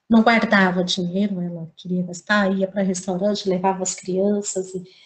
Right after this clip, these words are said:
queria viver aquilo que, que tinha pro momento e, e viveu, queria viver e viveu.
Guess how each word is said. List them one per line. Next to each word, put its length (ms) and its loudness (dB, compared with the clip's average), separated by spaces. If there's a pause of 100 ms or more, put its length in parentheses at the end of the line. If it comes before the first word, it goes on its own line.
(240)
queria 260 0
viver 440 2
aquilo 460 -2
que, 240 -8
que 280 -6
tinha 280 -6
pro 140 -4
momento 560 0
e, 380 -4
e 40 0
viveu, 500 4 (180)
queria 220 0
viver 340 4
e 40 4
viveu. 460 2